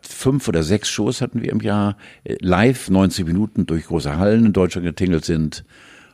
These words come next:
Und, äh, das war immer donnerstags von neunzehn Uhr dreißig bis einundzwanzig Uhr und wir hatten tolle Leute da. Also wirklich ganz große, unter anderem ein wilder Flirt zwischen mir und Audrey Landers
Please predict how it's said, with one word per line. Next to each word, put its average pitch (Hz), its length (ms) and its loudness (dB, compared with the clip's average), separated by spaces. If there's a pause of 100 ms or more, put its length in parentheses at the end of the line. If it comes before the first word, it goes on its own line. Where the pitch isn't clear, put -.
(100)
Und, 78 400 0
äh, 78 320 2 (300)
das 117 180 -4
war 139 220 0
immer - 180 2
donnerstags 117 640 2
von 87 160 2
neunzehn 73 240 0
Uhr 76 80 2
dreißig 80 360 0
bis 67 100 -4
einundzwanzig 64 500 -4
Uhr 85 240 2
und 80 140 0
wir 82 100 2
hatten 73 320 0 (100)
tolle 78 220 0
Leute 53 340 -6
da. - 260 -10 (440)
Also 69 240 0
wirklich 69 260 -4
ganz 87 260 0
große, 78 220 -4
unter 76 200 -2
anderem 78 320 2
ein 64 280 -2 (300)
wilder 117 720 4
Flirt 85 480 -2
zwischen 80 360 -2
mir 85 220 2
und - 320 -4
Audrey 78 400 0
Landers 71 760 -6